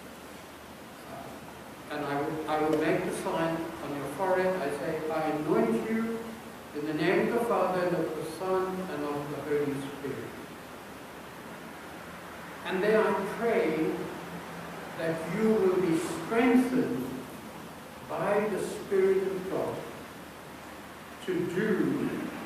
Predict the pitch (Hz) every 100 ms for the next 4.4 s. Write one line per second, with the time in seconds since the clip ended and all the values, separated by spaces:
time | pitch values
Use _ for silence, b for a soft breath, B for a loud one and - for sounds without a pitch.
0 | 165 170 160 - 165 156 147 123 - -
1 | - - - - - - - - - -
2 | - - - - - - - - - -
3 | - - 170 185 190 196 214 208 208 180
4 | 165 - - -